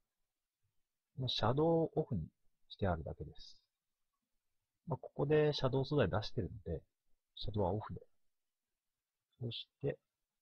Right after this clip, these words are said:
このZ深度。Z深度というのは、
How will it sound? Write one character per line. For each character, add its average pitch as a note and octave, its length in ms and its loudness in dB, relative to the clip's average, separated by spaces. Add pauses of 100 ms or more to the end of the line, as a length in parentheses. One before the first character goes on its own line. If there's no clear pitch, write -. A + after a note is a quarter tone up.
(180)
こ - 100 -8
の G#2 60 -4
Z G#2 340 -6
深 B2+ 240 -2
度。 - 100 -8 (2000)
Z A#2+ 480 -2
深 C#3+ 380 0
度 A#2 120 -2
と A2+ 120 -2
い A2+ 60 0
う - 20 -2
の G#2 140 0
は、 G#2 200 0